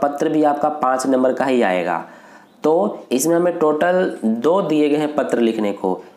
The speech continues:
एक तो हमारा ये औपचारिक है और दूसरा ये अनौपचारिक है, क्योंकि इसमें हमसे कहा गया है कि online कक्षा में आ रही कठिनाइयों का वर्णन करते हुए पिताजी को पत्र लिखिए। तो ये हमारा अनौपचारिक है।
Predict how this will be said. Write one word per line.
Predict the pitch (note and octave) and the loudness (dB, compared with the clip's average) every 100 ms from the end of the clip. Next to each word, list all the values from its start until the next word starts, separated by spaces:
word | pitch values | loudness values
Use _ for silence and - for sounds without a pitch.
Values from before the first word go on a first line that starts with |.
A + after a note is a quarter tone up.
| - | -4
एक | B2+ C#3+ | -2 -2
तो | F3 | -2
हमारा | F3 E3 D#3+ D#3+ | -2 0 2 2
ये | D#3+ E3 | 2 2
औपचारिक | D3 C3+ - B2+ C#3 D3 | 0 -2 0 0 2 0
है | E3+ E3+ | 0 0
और | C#3 B2+ | 0 0
दूसरा | B2+ B2+ C#3 C3+ | 0 0 2 2
ये | C#3+ D3+ | 2 0
अनौपचारिक | B2+ C3+ B2 - G2+ F#2 | 0 0 0 0 0 0
है, | - F2 E2 - - | -2 -6 -6 -12 -6
क्योंकि | C3 C3+ | -2 0
इसमें | C3+ C3+ D3 D3 | 0 0 0 0
हमसे | D3 D3+ | 0 0
कहा | D3 C3+ | 0 2
गया | C3+ | 2
है | C3 | 2
कि | C#3+ D3+ | 0 -2
online | B2+ C3+ D3 D3+ | 0 2 2 2
कक्षा | C#3+ B2 C#3 | 0 0 0
में | C#3 | 0
आ | - B2+ | 0 2
रही | B2+ C3 | 2 0
कठिनाइयों | B2+ B2 B2+ A#2 B2 | 0 -2 0 2 2
का | B2 C3 | 0 0
वर्णन | A#2 A#2 A#2+ | 2 2 2
करते | A2+ G#2+ C3 | 0 -2 0
हुए | C3+ C3 D3 E3+ - - - | 0 2 2 -2 -10 -18 -6
पिताजी | C3+ D3+ E3+ D3 | -4 0 0 0
को | C3+ D3+ | 0 0
पत्र | C#3+ A2 - | -2 -2 0
लिखिए। | G2 F2+ F#2 E2+ F2 | -2 -2 -2 -2 -2
तो | - | -2
ये | G#2 A#2 | 0 0
हमारा | A#2+ A#2+ B2 | 0 0 0
अनौपचारिक | A#2+ C#3+ - D#3 D3+ D3+ | 0 -2 0 0 0 0
है। | D#3 D3 D3 - | 0 -2 -4 -16